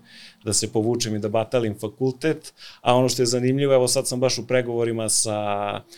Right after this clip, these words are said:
šefom katedre germanistike na Filološkom fakultetu da držim predavanje studentima o preduzetništvu.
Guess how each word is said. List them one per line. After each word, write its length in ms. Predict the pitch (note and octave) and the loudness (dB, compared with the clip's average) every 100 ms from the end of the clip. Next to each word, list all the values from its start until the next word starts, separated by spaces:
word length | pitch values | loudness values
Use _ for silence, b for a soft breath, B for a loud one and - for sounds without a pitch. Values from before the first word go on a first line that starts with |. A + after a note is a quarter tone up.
| B | B
šefom 360 | - B2+ B2 G#2+ | 2 2 2 0
katedre 720 | A#2+ A#2 B2+ A#2 A2 G2+ G2+ | 0 0 -2 0 0 0 0
germanistike 720 | A2 G#2+ A2+ A#2 A#2+ B2 A2+ | -2 -2 -2 -2 -4 -6 -4
na 100 | G#2+ | -4
Filološkom 480 | A2 A#2 A#2+ A#2+ A2 | -2 -2 -2 -2 -4
fakultetu 580 | A#2 A#2 A#2 B2 B2 A2+ | -4 -6 -4 -4 -2 -4
da 140 | A2 | -4
držim 320 | A2+ A2+ A2+ | -2 -2 -4
predavanje 600 | A2 A2+ G#2+ G#2+ G#2+ G2+ | -4 -2 0 0 -2 -4
studentima 640 | - A2 A2 G#2 G#2 G2+ | -6 -6 -8 -8 -6 -4
o 120 | G2+ F#2+ | -6 -6
preduzetništvu. 680 | A2 G#2 G2 - - - | -6 -4 -4 -6 -14 -16